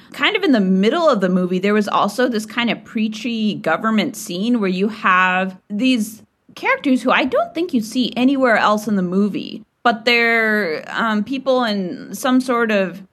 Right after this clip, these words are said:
positions of authority in government talking about how they're going to deal with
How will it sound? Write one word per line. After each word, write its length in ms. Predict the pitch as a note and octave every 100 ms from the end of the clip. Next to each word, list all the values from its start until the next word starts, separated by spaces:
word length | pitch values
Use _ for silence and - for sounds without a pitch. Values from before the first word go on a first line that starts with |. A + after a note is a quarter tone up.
| _
positions 440 | B3 A#3+ B3 B3
of 100 | A3
authority 460 | G3 G#3+ G#3+ G#3+ G3+
in 100 | F#3+
government 460 | F#3 F#3+ G3 F#3 -
talking 320 | G#3+ G#3+ G#3+
about 240 | G3+ F3+
how 200 | G3+ G3+
they're 140 | F#3+ F#3+
going 240 | F#3 F3+
to 100 | F#3
deal 380 | F3+ F3 F3 D#3+
with 420 | D#3 C#3+ - -